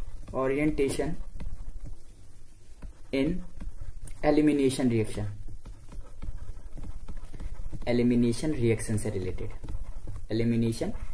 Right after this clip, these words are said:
reaction, Elimination reaction में किस तरह का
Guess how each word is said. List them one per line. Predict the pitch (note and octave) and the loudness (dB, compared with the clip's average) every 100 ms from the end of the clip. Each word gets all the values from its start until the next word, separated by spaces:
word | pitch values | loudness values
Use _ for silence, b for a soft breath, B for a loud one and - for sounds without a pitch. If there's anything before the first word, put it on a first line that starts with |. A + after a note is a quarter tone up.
| - A#2 | 0 2
reaction, | A2 G2+ - G#2 - - - - - - - - - - - - - - - - - - - - | 2 0 -4 -6 -6 -8 -6 -6 -6 -8 -6 -6 -8 -6 -6 -4 -4 -4 -4 -8 -6 -4 -2 2
Elimination | C#3 D#3+ G3 G#3 G#3 G#3 A#3 | 6 8 8 8 6 6 4
reaction | G#3 F#3 F#3 - G3+ | 6 8 6 6 4
में | G#3 G#3+ | 4 2
किस | - G#3+ - | 2 0 2
तरह | F#3 F3+ | 4 4
का | F3+ | 6